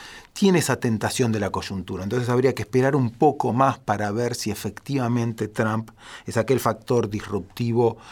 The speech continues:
incluso siendo reelecto. ¿Será Trump verdaderamente un actor que ponga en jaque, que, que desafíe estructuralmente, eh, a la noble tradición americana? Y bueno, a-, algunos pensamos que,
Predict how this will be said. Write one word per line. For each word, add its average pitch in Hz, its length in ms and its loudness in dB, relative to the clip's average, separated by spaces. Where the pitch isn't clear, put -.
incluso 147 540 4
siendo 98 340 -2
reelecto. 92 540 -10
¿Será 151 340 -2
Trump 175 300 0
verdaderamente 117 600 0
un 113 100 0
actor 127 500 0
que 107 120 -4
ponga 123 400 4
en 101 100 2
jaque, 123 600 -2
que, 95 240 -6
que 98 140 -4
desafíe 107 640 0
estructuralmente, 110 1120 0
eh, - 220 -2
a 95 120 -2
la 92 120 0
noble 113 400 4
tradición 104 460 -2
americana? 107 520 0
Y 117 60 4
bueno, 123 240 2
a-, 107 300 -2
algunos 151 340 0
pensamos 131 460 -2
que, - 280 -2